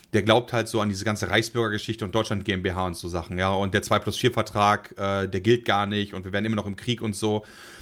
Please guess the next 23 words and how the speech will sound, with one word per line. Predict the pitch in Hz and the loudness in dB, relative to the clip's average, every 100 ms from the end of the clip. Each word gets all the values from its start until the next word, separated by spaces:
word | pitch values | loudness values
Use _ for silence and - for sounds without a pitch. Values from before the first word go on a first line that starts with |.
| - _ | -20 _
Was | - 123 | 0 4
da | 143 | 2
tatsächlich | - 143 196 - 180 175 170 - - | 2 2 2 0 0 2 2 -2 -8
geholfen | 131 113 135 165 - | -4 0 0 0 -2
hat, | 104 107 - | 0 0 -2
so | - 107 | -6 0
ein | 113 | 4
bisschen | 131 170 180 156 | 6 6 4 -8
zumindest, | - 113 107 107 110 - | -8 -6 -4 -4 -6 -4
ist, | 113 117 - - - _ _ _ - | -6 -6 -14 -20 -20 _ _ _ -2
ähm, | 117 123 123 123 123 _ - | 0 2 0 -2 -8 _ -4
dem | 120 | -2
anderen | 120 160 170 | 0 -2 -2
zu | 156 | -2
sagen, | 139 120 | -2 0
„Geh | 165 | -2
mir | 175 | -2
davon | 151 143 | -4 -4
aus, | 131 120 | -4 -2
du | 113 | -2
hast | 117 110 | -2 2
recht.“ | 120 123 - - - _ _ _ _ _ _ _ - | 2 2 -6 -14 -16 _ _ _ _ _ _ _ -2
Ähm, | 107 107 104 104 98 | 2 2 2 0 -2